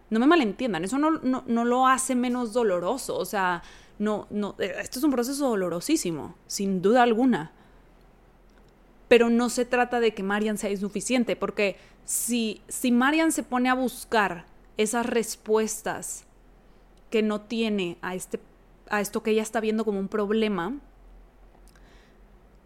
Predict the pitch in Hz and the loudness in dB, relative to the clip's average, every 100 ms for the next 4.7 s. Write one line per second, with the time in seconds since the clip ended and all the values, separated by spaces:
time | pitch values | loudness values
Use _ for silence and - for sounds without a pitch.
0 | - - - 240 254 - - 240 240 233 | -20 -14 2 4 4 0 0 0 2 2
1 | 240 254 302 302 294 294 302 277 269 277 | 2 2 0 0 2 4 2 2 2 2
2 | 269 277 269 262 240 214 214 214 220 226 | 0 0 -2 -2 -2 -2 0 2 2 0
3 | - 226 220 214 190 170 185 233 202 233 | -2 -4 -2 -6 -4 -6 -6 -6 -2 -2
4 | 240 220 214 196 180 175 127 | 2 0 0 -6 -6 -6 -8